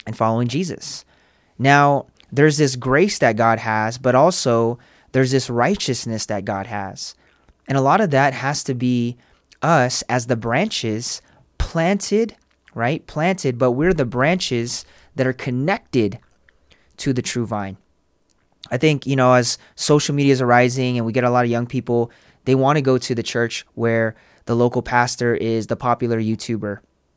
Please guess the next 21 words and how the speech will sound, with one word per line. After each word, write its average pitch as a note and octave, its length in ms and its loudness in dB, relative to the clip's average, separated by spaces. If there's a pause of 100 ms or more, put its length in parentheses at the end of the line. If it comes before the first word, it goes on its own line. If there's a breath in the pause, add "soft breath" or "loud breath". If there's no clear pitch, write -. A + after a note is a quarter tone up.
(460)
"Oh, C3 300 4
th-, G2 220 -4
my B2+ 140 2
local C#3 260 2
church C#3+ 420 0 (340 soft breath)
doesn't C3+ 280 2
have C#3 180 2
an C3+ 60 2
online C3 260 2
presence, B2 400 0
so A#2 320 2
I'm C3 200 2
not B2+ 180 2
destined B2 300 -2
to B2 80 -8
go B2 200 4
there. A#2 200 0
I A2+ 140 2
want C#3+ 300 2
to C3 160 -2
where B2 300 2